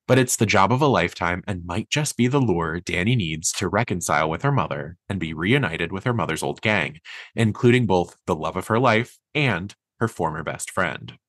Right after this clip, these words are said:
The problem is, it's an impossible task, even with the magical talents of the people she once considered family backing her up.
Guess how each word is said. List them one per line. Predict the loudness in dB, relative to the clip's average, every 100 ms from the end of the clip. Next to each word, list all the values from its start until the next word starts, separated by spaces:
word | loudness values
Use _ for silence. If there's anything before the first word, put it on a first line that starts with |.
| _ _ -20 _ -4
The | 0
problem | 4 4 4 2
is, | -2 -4 -8 -6
it's | -4 -2
an |
impossible | -2 -4 -2 0 0 -2 -2
task, | -2 0 0 0 -6 -8 -12 -20 -14 0
even | 2 4
with | 4
the | 2
magical | 2 2 0 -2
talents | 0 0 0 -2
of | -6
the | -6
people | -4 0 2
she | 2 0
once | 0 0 -2
considered | -4 -2 0 -2 0
family | -2 -2 -4
backing | -4 -6 -12
her | -4 0
up. | 2